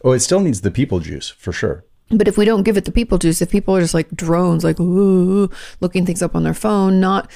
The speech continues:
Speaker 2: taking an opportunity to see, uh, I don't know, anything art related,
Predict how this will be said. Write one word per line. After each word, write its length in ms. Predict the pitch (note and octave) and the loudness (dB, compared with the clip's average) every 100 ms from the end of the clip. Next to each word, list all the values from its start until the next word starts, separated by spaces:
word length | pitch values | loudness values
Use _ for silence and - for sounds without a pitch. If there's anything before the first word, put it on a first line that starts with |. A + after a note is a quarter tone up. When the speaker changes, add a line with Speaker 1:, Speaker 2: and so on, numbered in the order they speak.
| - - | -20 -4
Speaker 2:
taking 340 | G3+ G3 E3+ | -2 0 0
an 100 | - | 0
opportunity 640 | E3+ E3 D#3+ - G3 F#3 F3+ | 0 -2 -4 0 2 2 0
to 200 | - F3 | -2 -4
see, 500 | - - F3+ F3+ F3+ - - - _ _ | -2 -2 0 0 -2 -8 -20 -20 _ _
uh, 320 | E3+ E3+ E3+ D#3 _ _ _ _ | -2 0 0 -4 _ _ _ _
I 140 | F3 F3 | -4 -2
don't 80 | D#3 | 0
know, 260 | - G3 - - | -4 -8 -8 0
anything 460 | A3 A#3 G3+ F3+ - | 0 2 0 0 -2
art 280 | F3+ E3+ - - - - - - - | -2 -2 -8 -20 -20 -20 -20 -16 -6
related, 560 | F3 D#3+ D#3 - G3+ | -4 0 -2 0 -4